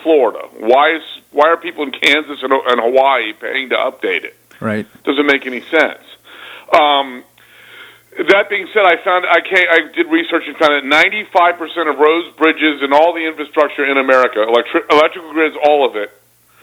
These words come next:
Speaker 1: belongs to some other entity. Sixty-some percent to the private sector, uh, thirty-some percent to,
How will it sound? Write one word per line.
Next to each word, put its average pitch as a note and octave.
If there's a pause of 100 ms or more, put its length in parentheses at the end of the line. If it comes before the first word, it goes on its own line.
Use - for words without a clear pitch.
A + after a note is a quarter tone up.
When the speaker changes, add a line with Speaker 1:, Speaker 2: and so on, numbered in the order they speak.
(460)
Speaker 1:
belongs D#3
to C3+ (160)
some F3+
other E3
entity. C#3+
Sixty-some E3
percent D#3 (220)
to C3+
the B2+
private C#3 (100)
sector, F#3 (640)
uh, C3 (120)
thirty-some F3
percent D#3 (180)
to, C#3+